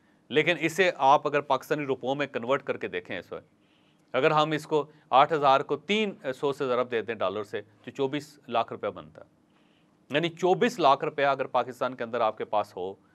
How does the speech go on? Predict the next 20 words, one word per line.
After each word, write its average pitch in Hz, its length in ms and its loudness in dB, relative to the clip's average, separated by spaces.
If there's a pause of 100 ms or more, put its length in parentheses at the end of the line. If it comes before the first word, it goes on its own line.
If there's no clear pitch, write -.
(240)
तो 117 40 -10
मेरा 131 280 4
सवाल 120 340 2
आपसे 117 300 0
कि 120 120 -8
क्या 123 180 0
आप 120 360 0
एक 123 120 -8
लग्जरी 113 360 -6
ज़िंदगी 107 320 -12
गुजार 104 260 -4
सकते - 260 -12
हैं 120 60 -10
या 117 60 -14
नहीं 117 100 -16
गुजार 87 180 -8
सकते? - 340 -20 (140)
गुजार 127 160 2
सकते - 300 -8
हैं। - 80 -16